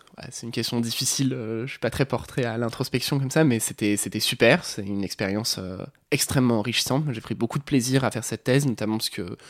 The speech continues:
j'ai fait d'autres choses à côté, ou parce que j'ai eu la chance de travailler avec des tas de gens, euh, de beaucoup échanger avec d'autres doctorants. C'est, euh,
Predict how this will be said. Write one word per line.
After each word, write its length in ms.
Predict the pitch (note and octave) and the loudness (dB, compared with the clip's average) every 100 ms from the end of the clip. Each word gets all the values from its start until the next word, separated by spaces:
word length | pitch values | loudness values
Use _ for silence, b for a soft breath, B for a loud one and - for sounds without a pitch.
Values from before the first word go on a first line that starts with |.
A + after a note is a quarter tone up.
| B B | B B
j'ai 140 | - A#2 | -4 -2
fait 100 | A2 | 0
d'autres 220 | G#2+ - | 0 0
choses 160 | A2+ | 0
à 60 | G#2+ | 0
côté, 360 | A2 G#2 G2+ A#2+ | -2 -2 2 2
ou 60 | |
parce 100 | A#2+ | 0
que 140 | - G#2+ | -6 -6
j'ai 100 | A2+ | -4
eu 60 | |
la 80 | G2 | -6
chance 200 | - A#2 | -4 -4
de 80 | G#2+ | -4
travailler 400 | - G2+ G2+ G#2+ | -4 -4 -2 -2
avec 200 | A2 G2+ | -2 -4
des 100 | G#2 | -4
tas 160 | - G#2+ | -4 -4
de 60 | |
gens, 400 | G#2+ G#2+ G#2+ A2+ B2 | -2 0 0 -2 -8
euh, 100 | G2 B B B B | -12 B B B B
de 140 | A#2 | -8
beaucoup 260 | A2 A2+ A#2+ | -6 -2 2
échanger 440 | A2 A#2 A#2 B2 | 2 2 0 2
avec 200 | A#2+ G#2+ | 2 2
d'autres 180 | G#2+ G#2+ | -2 -2
doctorants. 520 | A2+ - A#2 A#2 E3+ B B B B | -4 -4 -2 0 -2 B B B B
C'est, 320 | - - G#2+ G2+ | -2 0 2 2
euh, 760 | F#2 F2 E2+ D#2 D2 D2+ D#2 | 2 0 -2 -4 -4 -6 -8